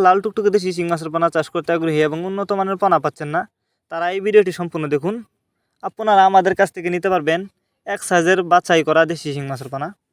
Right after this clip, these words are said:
তো এই যে দেখেন আমাদের মাছগুলো, কোনো ভাইরাস নেই, হান্ড্রেড পার্সেন্ট ভাইরাস মুক্ত। আপনি চাইলে এই মাছগুলো যে কোনো পুকুর বা জলাশয়ে খুব সহজেই চাষ করতে পারবেন। আর শিং মাছের পানা আপনি যেখান থেকে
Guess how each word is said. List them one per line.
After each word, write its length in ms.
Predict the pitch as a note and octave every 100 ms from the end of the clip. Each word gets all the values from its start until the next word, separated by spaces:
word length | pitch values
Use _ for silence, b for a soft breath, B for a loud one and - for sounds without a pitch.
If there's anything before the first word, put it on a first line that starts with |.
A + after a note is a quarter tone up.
| _ _ _ _
তো 40 | -
এই 60 | F3+
যে 40 | F3+
দেখেন 180 | F#3 F3 E3+
আমাদের 200 | E3 D#3+
মাছগুলো, 340 | D3+ C3+ E3 G#3 A3 _ _ _ _ _ _ _ _
কোনো 160 | G3+ F#3+ F3
ভাইরাস 260 | E3+ E3 -
নেই, 80 | E3
হান্ড্রেড 220 | E3 F#3 F#3
পার্সেন্ট 240 | F#3+ F3+ D#3
ভাইরাস 220 | C#3+ C#3+ -
মুক্ত। 180 | D3 - G#3+ - _ _ _ _ _ _ _ _ -
আপনি 220 | - B3 A3+
চাইলে 160 | A3 A#3
এই 40 | A#3
মাছগুলো 300 | G3+ F3+ G3+ D3
যে 100 | F3+ A3+
কোনো 160 | A#3 G3 F3
পুকুর 220 | G#3+ G#3+ F3
বা 40 | E3
জলাশয়ে 360 | F3 F3+ D#3+ E3
খুব 100 | F#3 -
সহজেই 260 | F3+ D3 D#3
চাষ 100 | D3+ -
করতে 160 | C#3+ C#3+
পারবেন। 260 | C3+ C#3+ G3+ - _ _ _ _ _ b b
আর 60 | - -
শিং 120 | G3+ A#3
মাছের 220 | B3 B3
পানা 140 | A#3+ A#3+
আপনি 180 | A#3 A#3+ G#3+
যেখান 200 | A3+ A3+ G#3
থেকে 160 | G#3